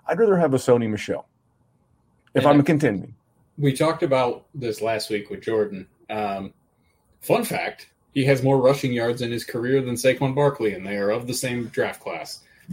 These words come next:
Speaker 2: Granted, he's played less games, doesn't have as many passing yards, but an absolutely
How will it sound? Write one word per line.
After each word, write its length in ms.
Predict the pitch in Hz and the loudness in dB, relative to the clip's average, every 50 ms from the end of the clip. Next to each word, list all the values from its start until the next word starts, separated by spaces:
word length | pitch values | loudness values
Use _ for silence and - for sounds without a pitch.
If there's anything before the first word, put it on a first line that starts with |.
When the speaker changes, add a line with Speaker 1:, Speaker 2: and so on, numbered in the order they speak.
| - | -6
Speaker 2:
Granted, 340 | - 131 151 165 170 170 - _ _ _ | -2 2 2 4 4 2 0 _ _ _
he's 120 | - 110 | -18 -8
played 260 | - - 123 123 120 | -2 2 2 4 4
less 180 | 127 123 120 120 | 4 2 0 2
games, 720 | - 151 156 160 156 151 147 143 131 - - - - - - _ _ _ | 2 4 6 6 6 6 4 2 0 -2 -4 -12 -14 -18 -20 _ _ _
doesn't 240 | - 123 107 107 107 | 0 0 0 0 -4
have 140 | 107 110 107 | -4 -4 -4
as 100 | 107 104 | -4 -4
many 180 | 107 107 104 104 | -4 -4 -4 -2
passing 380 | - 143 147 135 127 - 143 | 2 4 4 4 4 2 0
yards, 460 | 135 131 127 127 123 123 123 - - _ _ _ _ _ _ _ | 0 0 2 0 0 0 -2 -10 -16 _ _ _ _ _ _ _
but 160 | - 131 123 | 6 6 6
an 120 | - 123 123 | 6 4 0
absolutely 760 | 123 123 123 - - 120 117 113 117 117 113 110 107 - | 0 -2 -2 -4 -4 -4 -2 -2 -2 -2 -2 -2 -4 -6